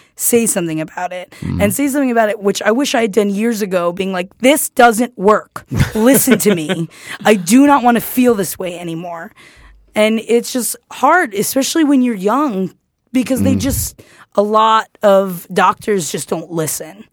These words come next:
Speaker 2: Yeah.
Speaker 1: And they think you just don't know what you're talking about. And it's like, I'd rather, I mean, even the other night we had, <laughs> at another podcast,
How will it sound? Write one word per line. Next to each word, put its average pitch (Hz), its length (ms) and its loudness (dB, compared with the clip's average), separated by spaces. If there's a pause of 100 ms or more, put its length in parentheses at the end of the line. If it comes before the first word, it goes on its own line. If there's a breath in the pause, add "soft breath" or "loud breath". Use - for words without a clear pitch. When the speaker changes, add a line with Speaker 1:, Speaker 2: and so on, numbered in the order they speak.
(120)
Speaker 2:
Yeah. 95 320 0 (540)
Speaker 1:
And 202 100 2
they 208 80 0
think 208 240 -2
you 214 80 -2
just 190 140 -6
don't 196 140 2
know 185 100 0
what 175 120 -4
you're 151 120 -8
talking 175 440 -2
about. 175 360 -14 (480 loud breath)
And 196 200 0
it's 190 120 -6
like, 202 160 -2
I'd 226 240 2
rather, 202 280 2
I 180 100 -2
mean, 202 160 0
even 202 180 -2
the 190 140 -2
other 185 180 -4
night 190 300 -4 (120)
we 185 200 -4
had, 165 340 -8 (160)
<laughs> - 160 -20
at 190 500 -2
another 196 320 0
podcast, 185 840 -4